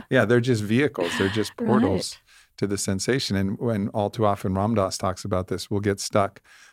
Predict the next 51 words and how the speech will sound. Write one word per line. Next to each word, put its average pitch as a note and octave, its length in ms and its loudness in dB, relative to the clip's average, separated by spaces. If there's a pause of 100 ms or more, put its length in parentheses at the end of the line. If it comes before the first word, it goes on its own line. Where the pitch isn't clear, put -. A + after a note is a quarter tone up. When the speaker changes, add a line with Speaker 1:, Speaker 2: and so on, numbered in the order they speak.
(120)
Speaker 1:
worshiping G#2+ 640 2
the F#2 60 2
gate G#2+ 420 2 (260)
rather G2+ 340 4
than F#2+ 240 0
going G2 320 2
through C3 280 -2
it. F#2+ 160 -6 (100)
Speaker 2:
Yeah. E3+ 280 0 (320)
Speaker 1:
You A3 100 2
know, - 180 4
like, F#2 240 2
"Oh, F2+ 320 2
the F#2 100 0
gate," F#2+ 340 0 (140)
you G2 80 2
know, F#2+ 80 2
especially G2 460 2
with F#2+ 100 0
sexuality. F#2 800 2
"Oh, G#2 320 6
this G2+ 320 0 (420)
pair A2 240 6
of F#2+ 140 2
genitals G2 560 4
or F#2+ 80 4
this G#2 220 2 (220)
physical," G#2+ 440 4
f-, F#2+ 100 -4
well, A#2 240 2
what, A2 300 2
well, A2 180 4
what, A#2 300 4 (100)
what's A#2 240 0
the - 120 -2
point? C#3 420 2
Speaker 2:
<laughs> - 500 -18
Speaker 1:
It's A#2 140 4
a A2 80 8
gate. B2+ 340 8 (220)
It's A2+ 180 0
a G#2 60 4
portal. A2+ 500 6
It's C#3 140 -4
a - 40 2
portal C3+ 360 10
to G#2+ 80 4
something A2 420 6
else. - 400 2
Speaker 2:
Yes. D#3+ 180 2
Speaker 1:
Like, G2 140 4